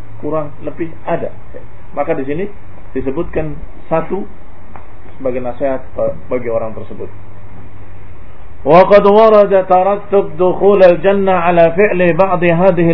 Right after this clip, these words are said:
al-a'mal qas salah. Dan telah disebutkan urut-urutannya sebab masuk surga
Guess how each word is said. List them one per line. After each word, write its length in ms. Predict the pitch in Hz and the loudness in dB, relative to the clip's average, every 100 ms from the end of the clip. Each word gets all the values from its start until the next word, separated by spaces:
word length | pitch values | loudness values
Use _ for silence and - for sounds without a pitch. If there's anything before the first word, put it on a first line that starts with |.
| 160 | 2
al-a'mal 400 | 151 151 175 208 | -2 2 2 4
qas 160 | 214 - | 2 4
salah. 400 | - 156 139 - - - - 196 196 - - - - - | 6 6 4 -2 -8 -8 -8 -8 -6 -8 -8 -8 -8 -4
Dan 240 | 143 151 151 | 2 2 4
telah 480 | 208 220 180 - - - - - - - | 6 6 2 -4 -6 -8 -8 -8 -8 -4
disebutkan 800 | 160 170 170 214 - 147 156 160 - - - - - | -2 0 2 2 4 0 0 -2 -6 -8 -8 -8 -2
urut-urutannya 1040 | 226 226 214 196 190 185 196 196 160 107 - - - - - | 4 4 4 2 0 2 2 2 -2 -4 -6 -8 -8 -6 -4
sebab 240 | - 190 170 | 0 2 4
masuk 240 | 160 156 - 202 | 2 0 -2 2
surga 560 | 214 180 - - - | 2 4 2 0 -6